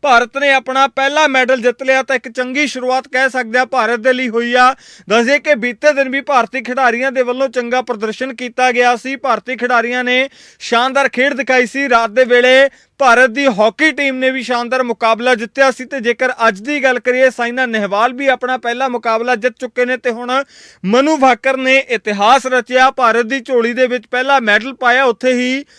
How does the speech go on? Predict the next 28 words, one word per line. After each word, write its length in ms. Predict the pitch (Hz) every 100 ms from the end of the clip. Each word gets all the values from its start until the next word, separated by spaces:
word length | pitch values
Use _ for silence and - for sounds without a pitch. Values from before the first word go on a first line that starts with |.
| - -
ਇਹ 140 | 254
ਵੀ 140 | 285 320
ਇਤਿਹਾਸ 540 | 302 262 226 240 233
ਰਚਿਆ 340 | 247 240 254 269
ਕਿ 160 | - 277
ਪਹਿਲੀ 380 | 269 277 294 320
ਭਾਰਤੀ 760 | 294 262 226 - 254 262 285 - _ _
ਮਹਿਲਾ 440 | 175 233 294 320
ਨਿਸ਼ਾਨੇਬਾਜ਼ 800 | 302 262 247 247 269 269 262 247
ਹੈ 120 | 254 262
ਜਿਸ 200 | 240 226
ਨੇ 140 | 262
ਓਲੰਪਿਕ 540 | 254 240 226 - 254
ਦੇ 160 | 240 269
ਵਿੱਚ 380 | 220 233 - 247 254 285
ਮੈਡਲ 440 | 247 202 240 277 254
ਜਿੱਤਿਆ 340 | 240 - 254
ਵਾ। 140 | 226 190
ਤਾਂ 160 | 202 208
ਭਾਰਤ 340 | 269 233 262
ਦਾ 160 | 233 285
ਖਾਤਾ 420 | 226 226 220 285 277
ਜਿਹੜਾ 240 | 254 277
ਓਲੰਪਿਕ 480 | 262 247 226 285 262
ਦੇ 140 | 262
ਵਿੱਚ 220 | 247 247 240
ਮੈਡਲ 340 | 214 220 254
ਵਾਲਾ 400 | 240 233 240 262